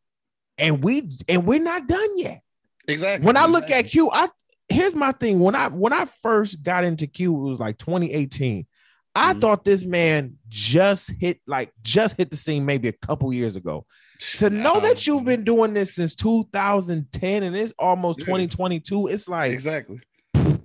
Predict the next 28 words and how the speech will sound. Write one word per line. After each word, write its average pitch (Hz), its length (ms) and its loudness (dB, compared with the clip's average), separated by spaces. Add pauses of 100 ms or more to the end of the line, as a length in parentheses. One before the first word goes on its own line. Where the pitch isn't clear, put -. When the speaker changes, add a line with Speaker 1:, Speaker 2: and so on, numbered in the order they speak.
(520)
Speaker 2:
And 151 100 -2
that's, 180 180 -4
and 147 160 -6
that's 175 160 -4
what 160 140 -4
people 151 300 -4
gotta 135 240 -2
understand 120 580 -6
too. 139 140 -6
Like, 113 200 -2
this 143 160 -6
is 156 200 -10
just 139 200 -4
like 127 300 -4
when 120 160 -6
you 139 140 -4
see 131 580 -4
celebrities 113 800 -6
who, 110 340 -6 (380)
like, 113 340 -6 (300)
um, 117 180 -4
you 127 100 -2
feel 139 280 -2
like 120 180 -2
they 123 140 -2
blew 123 340 -4
up 120 100 -6
overnight. 120 580 -4